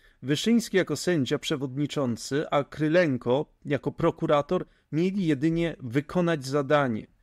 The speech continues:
znieważyć i poniżyć przed publiką oskarżonych. Dosłownie wdeptać ich w ziemię, a potem skazać.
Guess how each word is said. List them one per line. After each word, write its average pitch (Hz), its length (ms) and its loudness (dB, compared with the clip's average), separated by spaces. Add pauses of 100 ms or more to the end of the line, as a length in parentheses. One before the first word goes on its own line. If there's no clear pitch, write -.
(180)
znieważyć 151 800 2
i 139 60 -2
poniżyć 147 560 0
przed - 200 -8
publiką 139 520 -2
oskarżonych. 127 840 -4 (440)
Dosłownie 180 500 2
wdeptać 147 640 2
ich 143 420 -4
w 127 40 -8
ziemię, 135 540 0
a 156 80 0
potem 165 300 0
skazać. - 720 -2